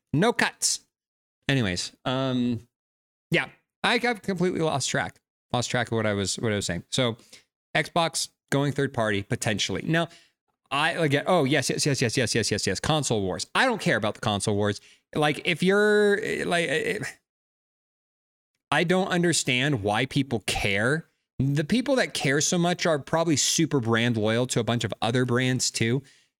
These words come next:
And they integrate these brands into their lives as part of their identity, as who they are. And so they have to defend it. And I don't get that.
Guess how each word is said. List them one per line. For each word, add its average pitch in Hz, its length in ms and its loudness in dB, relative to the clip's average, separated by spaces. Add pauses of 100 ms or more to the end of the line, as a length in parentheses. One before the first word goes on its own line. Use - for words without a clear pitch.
And 127 500 2 (120)
they 160 720 2 (320)
integrate 156 500 2
these 135 160 2
brands 127 400 2
into 123 200 4
their 113 140 2
lives 110 320 2
as 107 60 -6
part 110 240 0
of 107 60 0
their 104 100 0
identity, 98 540 0
as 90 160 0
who 127 260 2
they 110 200 0 (100)
are. 104 300 2
And 101 120 -4
so - 80 0
they 107 140 0
have 104 160 -2
to 107 60 -4
defend 98 420 -2
it. 101 140 0
And - 80 -4
I 190 120 -2
don't 165 200 -2
get 107 240 -2
that. 113 280 -2